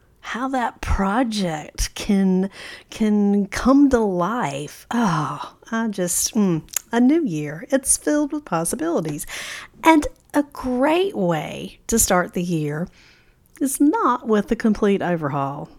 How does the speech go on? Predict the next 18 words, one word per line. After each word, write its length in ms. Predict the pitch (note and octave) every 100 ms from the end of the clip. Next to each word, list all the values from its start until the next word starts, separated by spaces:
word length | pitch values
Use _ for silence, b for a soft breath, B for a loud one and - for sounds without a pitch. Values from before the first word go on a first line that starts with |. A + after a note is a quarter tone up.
| -
of 400 | F#3 D3+ D#3 E3 - _
you, 420 | G3 G#3+ G#3 G#3
your 240 | F#3+ E3+
life, 540 | F#3 F#3 D#3+ E3 E3+ -
your 120 | F3
job, 520 | F3 F3 D#3+ D#3 E3
your 180 | E3+ D#3+
house, 480 | D#3 F3+ E3 E3+ -
your 280 | E3 D#3+ E3+
family, 500 | - G3 F3+ E3 D#3+
your 180 | E3+ -
everything. 600 | G3 E3+ E3 D#3 D3+ D3+ _ _
Hmm. 200 | G4 F4+ C#3+ - _ - B B B B B _
I 180 | G#3+ C#4+
like 580 | B3 D#3 D#3+ E3+ - - _
to 140 | -
start 340 | A#3+ - G3 G3
simply, 720 | - - C4+ B3+ - D3